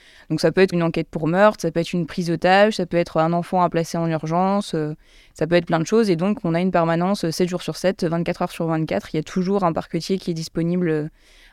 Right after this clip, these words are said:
à l'écoute. Sachant que, en fait, euh, on nous appelle, euh, quand c'est les policiers et les gendarmes, pour, euh, contrôler leur, euh, action,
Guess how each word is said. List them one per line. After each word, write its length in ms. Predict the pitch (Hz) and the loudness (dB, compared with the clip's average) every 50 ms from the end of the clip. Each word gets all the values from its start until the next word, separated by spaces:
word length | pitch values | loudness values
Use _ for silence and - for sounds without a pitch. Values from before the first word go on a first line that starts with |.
| _ - | _ 2
à 80 | 170 170 | 2 4
l'écoute. 480 | 165 170 156 - 220 233 - - - _ _ _ _ _ _ _ _ | 4 2 0 0 -2 -4 -4 -6 -16 _ _ _ _ _ _ _ _
Sachant 440 | - - 175 175 170 - 226 233 226 | 0 4 4 4 4 2 2 2 2
que, 180 | - - 214 202 | 2 0 0 2
en 120 | 180 165 | 0 0
fait, 340 | - - 214 226 - - 190 | 2 2 0 0 0 -2 -2
euh, 220 | 185 175 165 165 | 0 0 0 0
on 100 | 160 160 | 0 0
nous 220 | 165 170 170 160 170 | -2 -2 0 0 0
appelle, 360 | 170 165 202 208 214 220 208 | 0 2 2 2 4 4 4
euh, 160 | 180 170 160 | 2 2 0
quand 120 | - - | -2 -4
c'est 120 | 156 - 160 | -4 -2 -2
les 80 | 160 | -2
policiers 360 | 160 - 170 165 165 - 180 180 | -2 -4 -4 -4 -4 -2 -2 0
et 40 | |
les 40 | 170 | 0
gendarmes, 380 | 160 165 165 170 196 208 208 196 | 0 0 2 2 2 2 2 0
pour, 320 | - - 196 202 190 180 | -2 -4 -4 -2 -2 -2
euh, 40 | 165 - _ _ _ | -4 -6 _ _ _
contrôler 640 | - - 240 240 226 - - - 196 196 208 220 226 | -4 0 0 2 0 0 0 0 2 2 4 4 4
leur, 240 | 214 196 180 160 160 | 4 2 2 2 0
euh, 140 | 165 160 160 | 0 0 0
action, 420 | 156 156 - - - 214 233 262 | -2 -4 -6 -6 -2 -2 -2 -2